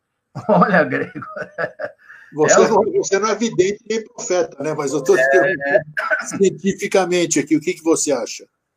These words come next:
Speaker 1: Você pegue aí uma moeda de, de um real, entendeu? Pegue uma moeda de um real, como eu estou fazendo aqui,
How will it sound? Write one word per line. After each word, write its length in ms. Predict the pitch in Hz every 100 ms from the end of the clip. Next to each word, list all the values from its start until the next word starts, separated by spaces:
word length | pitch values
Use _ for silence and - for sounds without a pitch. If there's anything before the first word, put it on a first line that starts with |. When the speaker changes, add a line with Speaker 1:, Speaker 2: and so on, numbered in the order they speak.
| _
Speaker 1:
Você 360 | - 151 196 196 _ -
pegue 320 | 220 214 160
aí 300 | 156 185 185 _ -
uma 840 | 170 185 165 147 127 117 110 104 -
moeda 760 | 123 135 135 160 156 117 104 - _ _ _ _ 113
de, 380 | 131 143 139 147 - _ _ _
de 160 | 120 160
um 140 | 208
real, 600 | 156 151 165 180 117 - _ _ _ _ _ _ _
entendeu? 540 | 110 110 131 196 175 _ _ _ _
Pegue 220 | - 190 190
uma 160 | 180
moeda 420 | 170 160 170 160
de 100 | 147
um 120 | 156 131
real, 400 | 135 151 147 135
como 160 | 135
eu 60 | 127
estou 200 | - 131
fazendo 440 | 131 117 135 113
aqui, 360 | 110 165 160